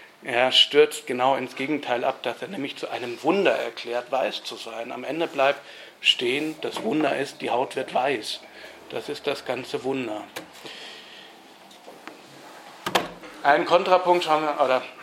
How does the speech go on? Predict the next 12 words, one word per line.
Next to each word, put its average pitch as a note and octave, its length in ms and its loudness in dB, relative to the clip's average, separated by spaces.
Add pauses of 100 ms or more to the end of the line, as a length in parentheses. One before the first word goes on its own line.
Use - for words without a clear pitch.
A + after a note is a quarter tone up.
(180)
also B2+ 280 2
weiter C#3+ 460 8 (520)
mit C3+ 160 -4 (180)
ein B2 140 2
paar B2+ 120 2
Beispielen, E3 840 4 (100)
einfach B2+ 240 -4
um B2 120 -4
Bildmaterial C#3 680 2
auch C3 180 -2
zu A#2 160 -4
haben. C3 360 2